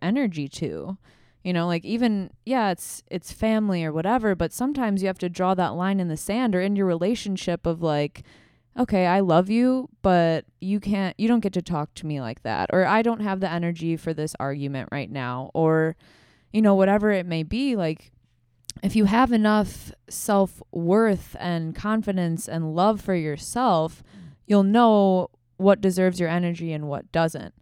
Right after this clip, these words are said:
And I, I also like what you said about the fix. Again, we live in the world of instant gratification. We want everything right now. We want the magic pill.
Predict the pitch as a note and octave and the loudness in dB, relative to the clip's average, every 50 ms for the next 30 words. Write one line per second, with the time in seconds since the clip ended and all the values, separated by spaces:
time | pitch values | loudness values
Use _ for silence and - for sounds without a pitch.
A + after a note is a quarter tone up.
0 | _ _ _ _ _ _ _ - F#3 F#3 F#3 F3+ F3 E3+ E3 - - - - G#3 | _ _ _ _ _ _ _ -6 -2 -2 0 0 -2 -4 -6 -10 -8 -4 -2 0
1 | G#3+ A#3 A3+ - G#3+ F#3 F#3 F3+ F3+ - F#3+ - - F3 E3 - - F3+ E3+ E3+ | 0 -2 -2 -4 -4 -2 -2 -4 -4 -8 -10 -10 -10 -10 -10 -8 -8 -6 -4 -4
2 | E3+ E3+ E3+ E3 D#3+ D#3 D3+ D3+ D#3+ E3 - - _ _ - - E3 D3 - - | -4 -4 -4 -4 -2 -2 -2 -4 -6 -8 -12 -16 _ _ -8 -6 -6 -6 -2 -2
3 | A3 F3+ D3 - - - - - E3+ F3 E3+ D#3 C#3+ C#3 E3 E3+ F#3 - E3 E3 | 0 0 0 -2 -8 -14 -10 -8 -6 -4 -4 -4 -6 -6 -10 -12 -12 -10 -8 -6
4 | D#3+ E3 E3+ F#3 F#3+ G3 G3 G3 F#3+ F#3 F#3+ F#3 F3+ E3 D#3 D#3 D3+ - G2+ E3 | -2 -2 0 0 2 2 2 2 4 4 4 4 4 4 2 -2 -4 -6 -8 -8
5 | D3+ C#3+ D3 D3 - - D#3+ F3 - - F#3 F3 F#3 F3+ F3+ E3+ E3 - F3 - | -8 -8 -10 -10 -10 -8 -8 -6 -6 -6 -4 0 0 0 0 0 -2 -6 -8 -6
6 | - E3+ E3 D#3 - D#3+ C#3+ C#3+ D3+ D3+ C#3+ D#3+ D#3+ D3+ - - E3 E3 E3+ F#3 | -6 -4 -4 -4 -6 -8 -8 -8 -8 -8 -8 -8 -8 -8 -8 -8 -6 -4 -2 -2
7 | F3+ E3+ F#3 F3 F3 F3 E3+ F3 F3 F3+ - - F3 F3 E3 D#3+ D3+ D3+ D#3 D#3 | -2 -2 -2 -4 -4 -2 -2 -2 -2 -4 -6 -8 -6 -6 -4 -6 -6 -8 -10 -12
8 | - - - E3 E3 E3 E3 D#3+ - - E3 E3 E3 D#3+ D#3+ D3+ D3 C#3+ - - | -12 -10 -8 -6 -6 -4 -6 -8 -8 -8 -8 -8 -6 -8 -8 -10 -12 -12 -10 -8
9 | - F#3+ B3+ C#4 B3 F#3+ E3 E3+ F3 | -8 -4 -2 -2 0 0 -2 -4 -8